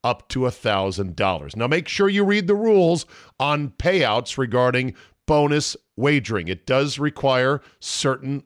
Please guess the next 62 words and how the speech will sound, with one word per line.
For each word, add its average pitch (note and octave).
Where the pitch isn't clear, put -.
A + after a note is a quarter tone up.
levels A#2
of A#2
wagering G#2
to -
collect G2
your F#2
money. D#3+
But E3
if C#3+
you E3
just F#3
want F#3
to F3+
bet F#3
straight F3+
up, F#3
you C3+
don't D3+
want D3+
the D3
deposit, D3+
you D#3
want E3+
to E3+
make D#3+
a D3+
one-time E3+
bet E3
for D#3
a C#3+
million D#3+
dollars, E3
win D3+
it, G3
and C#3+
then C#3+
walk D#3
away, E3+
fine. F#2+
You G#2+
can B2
do A2+
that G2+
as G#2
well. F2+
That's C3
a A#2
free D#3+
cash D3
bonus B2+
for -
making A2+
your A2+
deposit. F2+
Use G#2
promo C3+
code C#3+
zabe D3+
to C#3+
claim D#3
the D#3
offer. E3